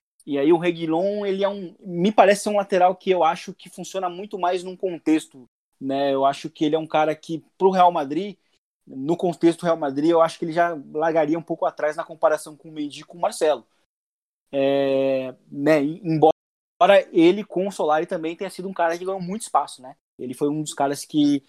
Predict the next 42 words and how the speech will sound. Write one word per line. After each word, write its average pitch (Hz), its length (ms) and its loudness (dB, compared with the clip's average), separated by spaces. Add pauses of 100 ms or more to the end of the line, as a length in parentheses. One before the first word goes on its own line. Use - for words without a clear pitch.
(280)
que 139 180 -8 (180)
pri-, 131 220 -2
principalmente 147 420 -2
que 156 60 0
eu, 139 120 4
foi, 135 220 -2
foi 135 140 -8
quem, 135 340 -6 (300)
talvez 170 300 4
um 202 100 0
dos 190 120 -6
que - 60 -6
mais 180 200 6
jogou, 175 420 2
ou, 190 220 0 (100)
ou - 180 -2
se - 160 -6
não 190 180 -2
o - 20 -4
que 226 120 -12
mais 190 220 -2
jogou 160 260 -4
com, 160 240 -16 (380)
com, 151 220 -10
com 160 160 -8
o 156 40 -8
Solari. 151 540 -2 (460)
É, 135 520 0
e, 160 80 -8
se, 196 200 -6
e, 190 320 -6
e - 20 -4
fez 214 260 4
uma 240 120 2
temporada 185 500 2
de - 100 -16
fato 156 280 -4
muito 170 400 -6
boa 156 280 2
com 151 280 -6
o 135 60 -10
Sevilha, 147 600 -6